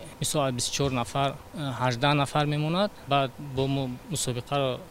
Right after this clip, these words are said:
дуюм даврада бо идома додем ва бале нақс ки гирифтем, бо ба финал гузаштем. Дар финал нӯҳ нафар мондем ва дар он ҷо мақоми аввалро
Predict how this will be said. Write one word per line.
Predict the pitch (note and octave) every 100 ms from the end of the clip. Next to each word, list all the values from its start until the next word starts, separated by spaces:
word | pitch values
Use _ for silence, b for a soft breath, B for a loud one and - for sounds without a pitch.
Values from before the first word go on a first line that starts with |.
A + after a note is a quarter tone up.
| -
дуюм | C3 C3 C#3
даврада | B2+ A#2+ B2+ B2+
бо | A#2+ B2+ C3+ C3+
идома | D3+ B2+ B2+ C#3+
додем | C#3+ D3+ F3+ F#3+ C3+ B2+
ва | C3 B2+ B2+ - F#3+ C3
бале | C3+ C#3 B2+ C#3 G#3 F#3
нақс | C#3+ C#3+ -
ки | B2+
гирифтем, | C#3 C#3+ - F#3
бо | D3 D3 - -
ба | C3 B2
финал | - C3 C3 C#3
гузаштем. | B2 A#2 A2+ - B2 A#2+
Дар | A#2 A#2+
финал | B2 - C3+ E3+ E3 - -
нӯҳ | D3+
нафар | C3+ A#2+ - C#3+ C3+
мондем | C#3 C#3 D#3+ G3 - F#3
ва | B2+ B2 A2+ C3+
дар | B2
он | B2+ C#3+
ҷо | C3+ F3 - - -
мақоми | B2+ - C#3
аввалро | A#2+ A#2+ C3 C3 D#3